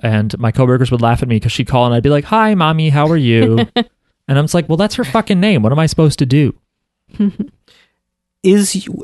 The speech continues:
Speaker 3: is this your tech support job that was at the mall?
Speaker 1: Yeah.
Speaker 3: So this is related to the anime, but, like, I liked that this mall had giant secret passageways.
Speaker 1: Yeah.
Speaker 3: 'Cause I feel like that's a thing, that there's, like, a dark underbelly to the mall.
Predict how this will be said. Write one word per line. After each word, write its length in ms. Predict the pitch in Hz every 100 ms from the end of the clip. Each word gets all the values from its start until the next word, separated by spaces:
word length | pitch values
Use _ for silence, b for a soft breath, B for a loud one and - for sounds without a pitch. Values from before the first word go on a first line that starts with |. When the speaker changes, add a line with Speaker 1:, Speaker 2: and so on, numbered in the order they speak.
| -
Speaker 3:
is 160 | 156 156
this 240 | 175 180
your 120 | 208 196
tech 280 | - 143
support 320 | - 151 147 -
job 220 | 131 131
that 100 | 127
was 120 | 117
at 120 | 120
the 80 | -
mall? 340 | 113 117 131 _ _
Speaker 1:
Yeah. 220 | 139 107 - _ _ _ _ _ _ _ _ _ _ _
Speaker 3:
So 320 | - 170 160 151
this 480 | 156 - 156 156
is 180 | 165 139
related 400 | 135 131 139 131
to 80 | 131
the 100 | 113
anime, 340 | 113 110 113 117
but, 160 | 147 143
like, 240 | 135 - -
I 280 | 143 139 139
liked 420 | 131 139 - -
that 100 | -
this 180 | 131 -
mall 200 | 123 123
had 240 | 127 113 107
giant 400 | 123 117 117 - _ _ _ -
secret 380 | - 127 - -
passageways. 840 | 127 117 123 - - 135 - - _ _ _ _ _ _ _ _
Speaker 1:
Yeah. 220 | 143 147 92
Speaker 3:
'Cause 120 | 127
I 40 |
feel 160 | - 147
like 140 | 131
that's 180 | 143 -
a 40 |
thing, 280 | - 139 117
that 140 | 117 117
there's, 200 | 117 120
like, 120 | 117
a 80 | 113 123 _ -
dark 280 | 123 123
underbelly 580 | 139 123 117 117 113 113
to 120 | -
the 80 | 113
mall. 440 | 113 110 117 -